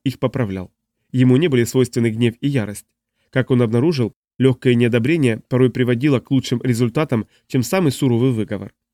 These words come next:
Разум его хлестнули образы и диалоги, хранившиеся в мозгу Варанапута.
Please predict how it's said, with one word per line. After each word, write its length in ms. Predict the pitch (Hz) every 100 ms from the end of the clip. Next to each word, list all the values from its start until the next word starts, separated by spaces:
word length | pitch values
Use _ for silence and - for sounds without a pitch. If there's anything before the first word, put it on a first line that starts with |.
| _ _ _ _ -
Разум 380 | 123 127 117 123
его 180 | 120
хлестнули 540 | 117 127 123 131 120 -
образы 400 | 160 156 127 104
и 120 | 117 120
диалоги, 540 | 120 127 160 120 101 _ _
хранившиеся 640 | - 127 180 - 127 123
в 80 | 123
мозгу 400 | 123 120 123 131
Варанапута. 680 | 123 123 131 135 107 - 98